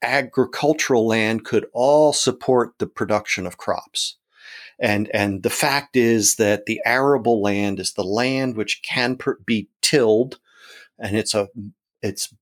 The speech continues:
by far a small portion of the overall agricultural land. So there's a lot of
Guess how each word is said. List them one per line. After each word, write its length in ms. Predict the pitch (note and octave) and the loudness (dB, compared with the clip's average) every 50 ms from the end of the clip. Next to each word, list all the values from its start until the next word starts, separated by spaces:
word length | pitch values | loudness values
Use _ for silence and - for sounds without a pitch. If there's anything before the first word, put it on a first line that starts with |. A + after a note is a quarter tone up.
| _ _ _ | _ _ _
by 240 | - C3 G#2+ A2 G#2+ | 0 2 2 2 2
far 840 | - - - - D#3+ C#3+ C3+ C3+ B2+ B2 A#2+ A2+ A2 G#2 G2+ G#2 G#2+ | 0 -2 -2 0 2 4 4 4 4 4 4 4 4 2 2 0 -2
a 140 | A2 G#2+ G2+ | -2 -4 -2
small 800 | G2 - - - - - C#3 C3 C3 C3 C3 C3 B2+ A#2+ A2 - | 0 0 0 0 0 2 2 4 4 6 6 6 4 4 2 -2
portion 600 | - - - C3 A#2+ - - - A#2 G2+ G2+ G2+ - | -2 0 2 2 2 2 0 0 0 -2 -2 -2 -2
of 480 | A2+ G#2+ G#2 G2 F#2+ F#2+ F#2 - - - | 0 2 2 2 0 -2 -4 -8 -8 -6
the 280 | A#2 A2 G#2 G2 G2+ - | -4 -4 -4 -4 -4 0
overall 520 | - A#2+ A#2 G2+ G#2+ G#2+ G#2 G2+ F#2+ F2+ F2 G2+ | 0 2 2 2 2 2 2 2 2 0 0 -2
agricultural 720 | F#2+ F2+ F#2 G2+ F#2 - - G2+ F#2+ - - - F#2 F2+ | -4 -4 -4 -8 -8 -6 -6 -6 -6 -6 -8 -8 -8 -6
land. 360 | F#2+ G2+ G2 F#2 E2+ - _ _ - - - - - - - - - | -6 -4 -4 -6 -8 -10 _ _ -20 -18 -16 -16 -16 -16 -16 -16 -10
So 160 | - - C#3+ | 0 2 4
there's 180 | C3 B2+ C3+ B2+ | 6 6 4 4
a 60 | D3 | 2
lot 260 | D3 D#3+ F3+ F3+ F#3 | 2 2 2 4 4
of 280 | F3 D#3+ - - - - | 2 2 0 -4 -10 -18